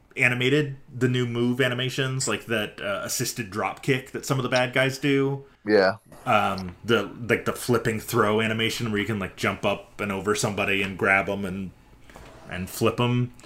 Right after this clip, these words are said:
Speaker 1: Uh, and that, like, the triangle kick off the wall I thought was cool. I don't remember being able to do that in the previous games. Um, there is still a whole lot of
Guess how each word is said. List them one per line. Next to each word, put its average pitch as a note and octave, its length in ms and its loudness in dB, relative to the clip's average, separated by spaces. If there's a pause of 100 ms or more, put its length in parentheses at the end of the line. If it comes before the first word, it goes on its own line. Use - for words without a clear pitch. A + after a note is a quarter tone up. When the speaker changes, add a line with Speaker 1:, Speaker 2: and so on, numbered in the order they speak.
(280)
Speaker 1:
Uh, G2+ 180 2
and A2 120 2
that, G#2 120 0
like, G#2 120 -2
the A2 80 -4
triangle G#2+ 560 4
kick - 300 -4
off G2 200 0
the G2 80 -2
wall F2+ 360 0
I E2 80 -6
thought - 180 -6
was - 140 -12
cool. D2+ 480 -12
I F#2 80 -4
don't F2 160 -6
remember E2+ 280 -6
being D#2+ 280 -6
able E2 160 -8
to D#2+ 80 -12
do D#2+ 160 -10
that D2+ 180 -2
in - 60 -8
the - 80 -14
previous - 380 -12
games. D#2 520 -10 (1000)
Um, G2 460 0
there A2 200 6
is G#2 160 2
still B2 340 4
a E2+ 180 2
whole D#3 320 2
lot D3 260 8
of B2 380 4